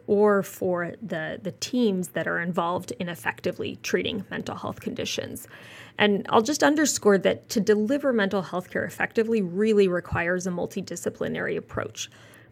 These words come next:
That can take a variety of formats. It could include co-located therapy or psychiatry resources.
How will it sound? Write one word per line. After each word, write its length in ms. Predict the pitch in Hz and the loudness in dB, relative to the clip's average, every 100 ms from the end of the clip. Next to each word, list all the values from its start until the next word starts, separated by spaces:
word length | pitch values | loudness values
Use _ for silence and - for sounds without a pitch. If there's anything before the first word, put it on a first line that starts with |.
| _ _ | _ _
That 180 | 208 202 | 2 4
can 140 | 240 | 0
take 380 | 233 214 208 - - _ _ 220 | 4 4 4 -2 -18 _ _ 2
a 60 | |
variety 460 | 202 214 196 180 170 | 6 8 8 6 0
of 100 | 165 | -2
formats. 560 | - - - 202 - - | -6 -4 -6 -8 -14 -12
It 120 | 175 | -8
could 140 | - 175 | -4 -4
include 520 | 180 - 190 175 175 - - _ | -6 0 2 2 -2 -14 -20 _
co-located 800 | - - 170 208 208 247 233 240 | -6 -2 4 2 4 4 4 4
therapy 420 | - 294 226 202 - | 6 8 8 4 -4
or 100 | - | -4
psychiatry 760 | - 226 - 254 226 - 180 | 0 0 2 4 4 4 0
resources. 880 | 185 - - - - - - - | 0 -6 -6 -6 -4 -6 -4 -6